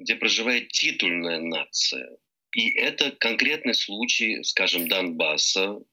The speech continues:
где живут русскоязычные донбассцы. Это случай и, э, в общем-то, даже Эстонии, Восточной Эстонии, Нарвы, где живут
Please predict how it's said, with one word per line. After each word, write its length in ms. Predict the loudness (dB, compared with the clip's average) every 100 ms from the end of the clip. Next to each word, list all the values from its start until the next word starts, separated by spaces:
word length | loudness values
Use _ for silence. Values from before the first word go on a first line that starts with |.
| -6
где 160 | 0 2
живут 460 | 2 0 -2 0 -2 -2 -6
русскоязычные 1200 | -4 0 0 2 2 2 4 4 4 2 0 -4
донбассцы. 1040 | -2 0 0 -2 0 0 0 0 2 0 -4 _ -20 -16 -18 -4
Это 320 | 0 0 2 0
случай 640 | 2 0 2 2 2 0
и, 640 | 0 2 2 2 2 2
э, 40 | 0
в 640 | -2 -4 -6 -10 -6 -2
общем-то, 380 | 0 2 2 0
даже 340 | 2 2 2
Эстонии, 880 | 0 0 0 2 2 2 2 0 -2 _ _ _ -2
Восточной 560 | 0 2 0 0 0
Эстонии, 420 | 0 2 0 0
Нарвы, 540 | 2 2 2 0 -2 -2
где 140 | 0
живут 280 | 0 0 -4